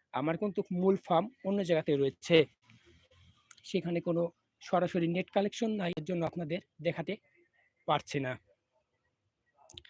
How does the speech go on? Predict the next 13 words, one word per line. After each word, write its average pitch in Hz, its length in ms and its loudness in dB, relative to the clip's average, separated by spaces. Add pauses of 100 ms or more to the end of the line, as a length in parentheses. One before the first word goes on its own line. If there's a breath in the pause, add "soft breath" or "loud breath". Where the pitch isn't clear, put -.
(360 soft breath)
তাহলে 165 240 4
চলুন 220 360 6
ভিউয়ার্স, 170 500 2
কথা 170 220 0
না 196 100 2
বাড়িয়ে 175 300 2 (140)
প্রশ্নটি 180 420 -4 (160)
করা 147 200 4
যাক। 143 240 2 (840)
প্রশ্নটি 214 440 -2
হচ্ছে, 175 400 -2 (360)
আমাদের 156 460 0 (200)
বাংলাদেশে 170 600 2